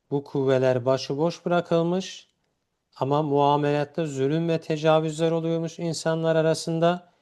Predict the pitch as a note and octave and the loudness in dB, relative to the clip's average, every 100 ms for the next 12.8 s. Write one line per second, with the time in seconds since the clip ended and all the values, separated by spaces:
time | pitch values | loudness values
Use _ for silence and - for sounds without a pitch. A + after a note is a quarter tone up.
0 | _ _ _ D3+ D#3+ - D#3+ D3+ C#3 - | _ _ _ -2 0 0 2 2 0 -2
1 | _ _ _ E3+ G#3 F3+ D#3+ E3 E3 D#3+ | _ _ _ -4 0 2 4 6 6 6
2 | D#3 D#3+ D#3+ D3 D3+ D3 D3+ F#3+ G3 D#3 | 4 2 4 2 0 0 0 0 -2 -6
3 | - D#3 A3+ - _ _ _ - D3 D#3 | -4 -4 -4 -12 _ _ _ 2 4 6
4 | E3 G3 G#3+ G3+ F3+ E3+ E3 D#3 - E3 | 6 6 4 2 0 0 -2 -2 0 2
5 | D#3+ E3 F#3+ F#3+ E3 E3+ E3 E3 D#3+ E3 | 2 0 -2 -2 -4 -4 -2 -2 4 4
6 | D#3 G#3 G3+ - E3+ E3 D#3+ D#3 D3+ D3 | 4 0 -2 -4 -2 0 2 2 2 2
7 | G3+ B3 - _ _ _ D3+ E3 D#3+ E3+ | -2 -4 -10 _ _ _ 0 4 6 8
8 | F3 F3 G3 G3+ E3+ - E3+ D#3+ - A3+ | 6 6 4 2 -2 -2 -4 -2 -2 -2
9 | - D#3+ D#3+ D#3+ D#3+ D#3 D#3+ C#3 - C3+ | 2 4 4 4 2 -2 -4 -4 -4 -4
10 | B2 - B2 - - _ _ _ _ C3+ | -4 -6 -8 -10 -18 _ _ _ _ 4
11 | E3 G#3+ A3 G3+ F#3 D3 G#3 A3+ - G3+ | 6 6 4 0 0 2 2 0 2 2
12 | F3+ G#3+ G3 F3 - D#3 D#3+ | 2 0 0 -2 -2 -2 -2